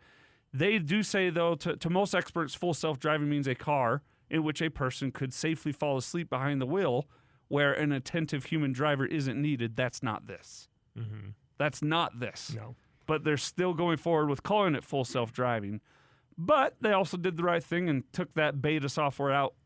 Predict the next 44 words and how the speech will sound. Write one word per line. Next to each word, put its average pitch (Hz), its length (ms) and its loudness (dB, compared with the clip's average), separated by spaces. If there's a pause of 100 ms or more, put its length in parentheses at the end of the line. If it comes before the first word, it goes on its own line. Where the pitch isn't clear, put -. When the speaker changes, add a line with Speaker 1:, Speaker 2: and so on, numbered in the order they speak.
(240)
Speaker 1:
from 147 220 -2
the 131 80 -2
people 135 320 -4
who 123 120 0
aren't 117 200 0
paying 120 180 -4
attention. 98 440 -10 (960)
It's 233 300 -2
a 196 80 0
small 196 480 2
right 131 240 0
thing 117 220 -6
to 92 60 -12
do. - 100 -14
Speaker 2:
It's 220 240 -4
a 233 60 -2
small 151 720 0
right 143 220 0
thing. 143 180 0
And, 151 160 0
and 156 180 0
the 139 180 -2
key 220 300 -2
word 165 320 0
here 139 240 0
is 113 180 0
beta, 98 520 -4 (500)
right? 113 380 -2
Speaker 1:
Yes. 117 240 -4
Speaker 2:
They're 127 160 2
not 147 560 -2 (160)
saying 131 560 -2
they're 120 160 -2
gonna 117 260 -2
remove 117 580 -2
them 113 220 -2
from 113 220 -6
the 107 80 -6
full 107 360 -4
self-driving 104 640 -4
capability 101 600 -6
when 98 220 -6
it 98 100 -8 (140)
launches 98 840 -8